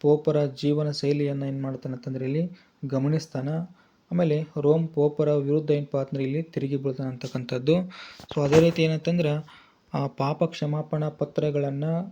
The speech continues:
ಕುರಿತು ತೊಂಬತ್ತೈದು ಹೇಳಿಕೆಗಳನ್ನ ಏನ್ ಮಾಡ್ತಾನೆ ಅಂತಂದ್ರೆ ಜರ್ಮನಿಯ ಗುಟೆನ್ಬರ್ಗ್ ಅಂತಕ್ಕಂಥ, so ಚರ್ಚಿನ ಹೆಬ್ಬಾಲಿಗೆ, ಹೆಬ್ಬಾಲಿಗೆಗಳಿಗೆ ಏನ್ ಮಾಡ್ತಾನೆ ಅಂತಂದ್ರೆ ಹಂಚಿ,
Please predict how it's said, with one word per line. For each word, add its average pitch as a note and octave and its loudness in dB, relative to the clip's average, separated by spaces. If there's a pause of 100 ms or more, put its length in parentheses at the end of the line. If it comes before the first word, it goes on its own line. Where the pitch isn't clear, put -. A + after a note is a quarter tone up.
(140)
ಕುರಿತು C#3 0
ತೊಂಬತ್ತೈದು D#3 -2
ಹೇಳಿಕೆಗಳನ್ನ C#3+ 0
ಏನ್ C3+ -4
ಮಾಡ್ತಾನೆ C3+ -6
ಅಂತಂದ್ರೆ D3 -4 (200)
ಜರ್ಮನಿಯ C#3+ 0
ಗುಟೆನ್ಬರ್ಗ್ C#3+ 0
ಅಂತಕ್ಕಂಥ, C3+ -8 (560)
so C#3 -8
ಚರ್ಚಿನ D3+ -2
ಹೆಬ್ಬಾಲಿಗೆ, D3 -2
ಹೆಬ್ಬಾಲಿಗೆಗಳಿಗೆ D3 -2
ಏನ್ C#3 -4
ಮಾಡ್ತಾನೆ C3+ -6
ಅಂತಂದ್ರೆ D#3+ 0
ಹಂಚಿ, C#3+ -4